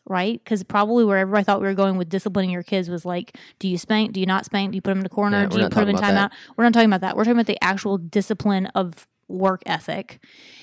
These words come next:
Speaker 1: And in order for them to do that, it takes disciplined parents
Speaker 2: Right.
Speaker 1: to come behind them and make sure that they're doing
Speaker 2: That they
Speaker 1: it
Speaker 2: did it
Speaker 1: right.
Speaker 2: right.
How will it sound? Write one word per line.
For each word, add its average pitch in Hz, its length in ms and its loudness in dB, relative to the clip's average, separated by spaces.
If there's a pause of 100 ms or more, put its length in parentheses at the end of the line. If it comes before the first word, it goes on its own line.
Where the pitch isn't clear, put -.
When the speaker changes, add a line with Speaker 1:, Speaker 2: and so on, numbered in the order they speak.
(280)
Speaker 1:
And 202 440 0 (840)
in 233 220 4
order 247 300 6
for 254 160 0
them 233 160 4
to 226 120 2
do 214 220 4
that, 180 240 0
it 208 160 0
takes - 300 -4 (120)
disciplined 196 600 -4
parents 202 840 -4 (100)
Speaker 2:
Right. 98 260 -4 (200)
Speaker 1:
to 226 100 0
come 220 280 2
behind 220 500 4
them 180 400 0
and 208 220 2
make 196 200 -2
sure 214 220 4
that 220 160 2
they're 208 140 2
doing 202 300 4
Speaker 2:
That - 40 6
they 208 60 4
Speaker 1:
it - 100 -2
Speaker 2:
did - 40 0
it - 20 2
Speaker 1:
right. - 140 4
Speaker 2:
right. 127 260 0